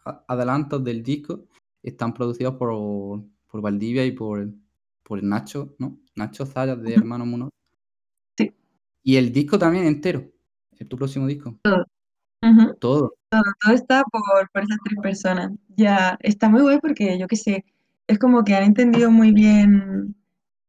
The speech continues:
Speaker 2: lo que era el proyecto, sin que yo necesariamente lo hubiera explicado, porque tampoco lo sabía, porque como yo digo, una vez subí una canción y aquí estoy.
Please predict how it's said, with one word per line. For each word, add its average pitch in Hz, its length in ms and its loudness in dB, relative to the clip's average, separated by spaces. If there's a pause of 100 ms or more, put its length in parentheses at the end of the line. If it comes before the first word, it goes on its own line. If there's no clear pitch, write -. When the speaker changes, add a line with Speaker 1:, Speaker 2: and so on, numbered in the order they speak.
(120)
Speaker 2:
lo 214 160 6
que 208 220 4
era 202 80 6
el 214 140 4
proyecto, 240 840 0
sin 220 220 4
que 208 180 4
yo 214 160 4
necesariamente 233 680 2
lo 214 60 4
hubiera 208 200 4
explicado, 214 640 2
porque 214 220 0
tampoco 185 380 -2
lo 190 120 -2
sabía, 185 280 -2
porque 175 240 -4
como 170 220 -4
yo 180 140 -2
digo, 196 180 -4
una 190 140 -2
vez 196 160 -2
subí 196 160 -4
una 190 120 0
canción 208 540 2 (540)
y 208 100 4
aquí 190 200 2
estoy. 233 300 2